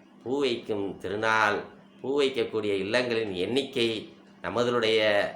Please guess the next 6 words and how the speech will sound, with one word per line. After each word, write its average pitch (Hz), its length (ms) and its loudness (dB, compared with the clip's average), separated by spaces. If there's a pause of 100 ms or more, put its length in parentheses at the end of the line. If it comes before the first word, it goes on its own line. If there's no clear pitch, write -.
(420)
வீடியோ 135 600 4
செய்திகள் 120 520 -2
மூலமாக 123 540 4
நடந்தது 117 440 0
என்று 101 200 -2
சொன்னால், 104 560 0